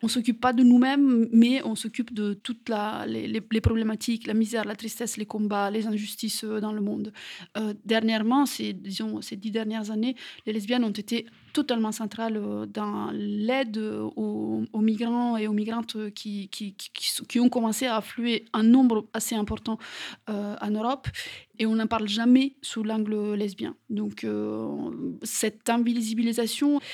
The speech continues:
on la retrouve dans plein de domaines différents. Et elle a toujours été là. Et ce qu'on a essayé de faire, ce qu'on essaye de faire, ce qu'on s'est, ce qu'on s'est dit à un moment, c'est que il faut aussi que nous-mêmes, nous, nous, nous puissions nous rendre compte de notre, euh,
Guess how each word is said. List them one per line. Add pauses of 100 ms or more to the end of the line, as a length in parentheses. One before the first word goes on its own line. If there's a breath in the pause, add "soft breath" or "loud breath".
(280 loud breath)
on
la
retrouve
dans
plein
de
domaines
différents.
Et
elle
a
toujours
été
là. (320 loud breath)
Et
ce
qu'on
a
essayé
de
faire,
ce
qu'on
essaye
de
faire,
ce
qu'on
s'est,
ce
qu'on
s'est
dit
à
un
moment,
c'est
que (540 loud breath)
il
faut
aussi (140)
que
nous-mêmes,
nous,
nous,
nous
puissions
nous
rendre
compte
de
notre,
euh,